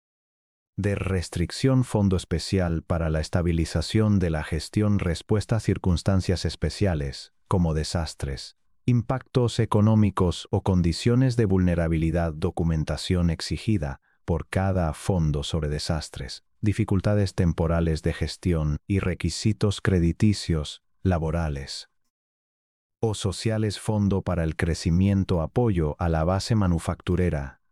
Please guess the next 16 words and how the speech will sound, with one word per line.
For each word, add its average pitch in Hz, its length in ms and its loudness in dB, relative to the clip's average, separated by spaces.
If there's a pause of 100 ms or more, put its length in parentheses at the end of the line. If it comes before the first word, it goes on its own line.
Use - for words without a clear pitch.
la 82 180 0
innovación, 76 760 -2 (160)
el 95 160 -2
potencial 95 600 2
de 90 120 2
crecimiento 92 760 2
o 80 40 0
los 78 180 -2
proyectos 80 760 -2 (100)
vinculados 87 920 0
a 78 60 0
inversiones, 82 760 0
condición 82 640 0
de 82 100 0
pequeño 85 540 2
fabricante, 73 920 -2